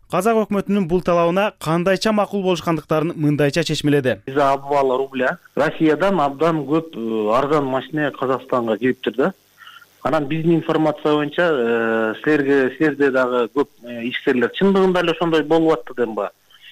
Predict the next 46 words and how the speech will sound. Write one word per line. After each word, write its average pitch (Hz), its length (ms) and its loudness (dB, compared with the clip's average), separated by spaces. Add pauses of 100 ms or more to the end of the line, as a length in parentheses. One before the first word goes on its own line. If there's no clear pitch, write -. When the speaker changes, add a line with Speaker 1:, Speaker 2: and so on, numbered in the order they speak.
(320)
Speaker 2:
Ишкерлерди 127 680 0
союзга 139 440 0
киребиз 135 260 2
деп - 180 -6
машина 139 280 -2
менен 131 240 0
запасқа 135 460 -2
түзөтүп 131 200 0
анан 113 180 0
Казакстанга 123 600 -2
сатабыз 104 400 -4
деп. - 160 -10
Аны 123 280 -2 (300)
жашырганда 151 580 0
эми 139 160 -2
баягы 127 260 2
ви-, 147 220 2
эме 147 160 2
да, 160 160 0
ну, 185 160 2
весь, 135 220 -2 (280)
э, 107 260 2
эме 104 180 -2
говорили 98 380 0
об 90 140 -4
этом 87 320 -6
же. 82 120 -10 (220)
Бүт, 113 120 -4 (180)
э, 92 200 2
ба-, 101 240 0
ба-, 98 260 -2
базар 131 400 -2
весь 123 240 -2
об 113 140 -2
этом 98 280 -4
говорил. 90 300 -10 (140)
Анан 170 220 0
казактар, 180 400 -2
они 165 200 0
как 151 200 -4
бы 156 120 -2
ошону, 151 380 0
ошону 160 280 0
бизге 139 280 -2
коюшту 139 440 -2
да, 117 200 0